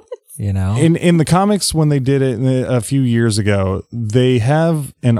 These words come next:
Speaker 2: arc for Jane Foster. They, they,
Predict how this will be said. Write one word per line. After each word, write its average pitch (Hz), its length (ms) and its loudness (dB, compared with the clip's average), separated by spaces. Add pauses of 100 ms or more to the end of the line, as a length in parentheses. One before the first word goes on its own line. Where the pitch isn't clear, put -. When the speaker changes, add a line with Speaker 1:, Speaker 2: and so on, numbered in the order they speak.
(160)
Speaker 2:
arc 101 380 -2
for 104 240 -2
Jane 107 340 0
Foster. 98 380 -2
They, 113 160 0
they, 127 480 -2